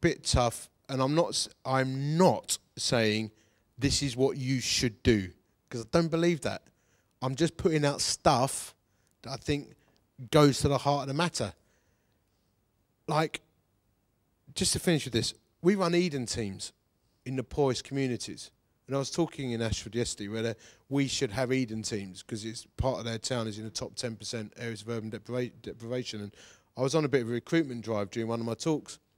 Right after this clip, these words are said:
I actually said to them, um, "I think you don't need, you shouldn't pray, um, 'Please show me if I should do this.'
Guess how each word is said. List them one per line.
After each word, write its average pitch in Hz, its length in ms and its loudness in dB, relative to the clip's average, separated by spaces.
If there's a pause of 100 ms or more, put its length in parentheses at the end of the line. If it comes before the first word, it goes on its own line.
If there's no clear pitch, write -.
(120)
I 160 100 -4
actually 170 180 -4
said 180 200 2
to 151 100 -4
them, 107 200 -2 (1400)
um, 117 200 -10 (540)
"I 175 280 2
think 110 460 -4 (280)
you 127 120 -6
don't 160 260 6
need, 156 180 -2 (120)
you 143 100 -6
shouldn't 170 400 -2
pray, 139 480 0 (580)
um, 120 380 0 (680)
'Please 147 260 2
show 139 280 4
me 131 140 0
if 117 120 -4
I 131 100 2
should 113 220 -6
do 131 220 0
this.' - 360 -6